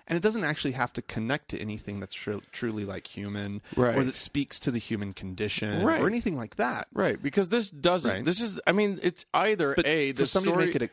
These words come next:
Speaker 1: character-based story.
Speaker 2: Right.
Speaker 1: Right.
Speaker 2: Well, and the other
Speaker 1: About
Speaker 2: thing is
Speaker 1: human drama.
Speaker 2: And the other thing is, it largely, it's a story about everybody on the planet being killed.
Speaker 1: Yeah.
Speaker 2: How do you make that an okay story?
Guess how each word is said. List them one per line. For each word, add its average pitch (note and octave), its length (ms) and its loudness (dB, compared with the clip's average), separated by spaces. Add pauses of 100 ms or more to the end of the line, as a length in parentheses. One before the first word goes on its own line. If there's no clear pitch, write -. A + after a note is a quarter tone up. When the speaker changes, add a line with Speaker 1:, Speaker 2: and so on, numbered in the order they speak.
Speaker 1:
character-based A2 1080 -2
story. - 500 -10 (460)
Speaker 2:
Right. B2+ 520 -2 (240)
Speaker 1:
Right. G2+ 260 -4 (340)
Speaker 2:
Well, A#3+ 200 2
and A#3+ 180 0
the C#4 120 2
other D#4+ 120 2
Speaker 1:
About D#4 100 0
Speaker 2:
thing B3 120 2
is A3 120 2
Speaker 1:
human D#3 280 -2
drama. G#2 520 -8
Speaker 2:
And F#3 80 2
the A#3+ 120 0
other G4 200 4
thing A3+ 200 0
is, E3+ 280 0 (380)
it - 160 2 (380)
largely, A3+ 580 2
it's E3+ 140 -2
a G3 80 -2
story C4+ 420 2
about E3 400 2 (220)
everybody B3+ 800 4
on G#3 220 4
the F#3 60 2
planet F#3 640 2 (100)
being D3 460 2
killed. A#2 560 -2
Speaker 1:
Yeah. F#2 280 -2 (360)
Speaker 2:
How F3+ 240 2
do A#3+ 80 2
you B3+ 120 4
make A3+ 200 2
that G3 200 4
an E3+ 100 2
okay D#3 320 2
story? A#2+ 400 -2